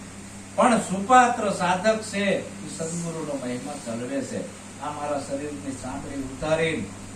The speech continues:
એને હું મોજડી સીવડાવું અને મારા ગુરુને પહેરાવું તો એનો ઉપકારનો બદલો હું વાળી શકું નહીં. શું કામ? કે એને મને એવી અમર વસ્તુ આપી છે. તો આ મહિમા ચલાવવાનો આવ્યો. જેમ બાપનું નામ છે,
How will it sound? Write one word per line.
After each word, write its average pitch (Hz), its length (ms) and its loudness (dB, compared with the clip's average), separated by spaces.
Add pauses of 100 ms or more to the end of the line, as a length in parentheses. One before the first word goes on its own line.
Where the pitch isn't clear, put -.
(200)
એને 139 100 -8
હું 135 220 -4
મોજડી 156 420 -2
સીવડાવું 170 640 2
અને - 440 -12
મારા 139 200 -2
ગુરુને 156 480 -4 (100)
પહેરાવું 170 760 2
તો 147 60 -4
એનો 147 180 -4
ઉપકારનો 147 840 0
બદલો 147 320 -6
હું 123 260 -6
વાળી 120 260 -6
શકું 104 400 -10
નહીં. 98 100 -6 (140)
શું 170 140 -4
કામ? 190 260 2 (140)
કે 143 60 -8
એને 147 180 -6
મને 147 240 -8
એવી 139 180 -4
અમર - 340 -6
વસ્તુ 110 440 -10
આપી - 360 -10
છે. - 1300 -10
તો 175 60 0
આ 180 200 6
મહિમા 170 460 2
ચલાવવાનો 151 580 -4
આવ્યો. 131 220 0
જેમ 135 380 -8
બાપનું 165 600 0
નામ 185 340 2
છે, 185 340 2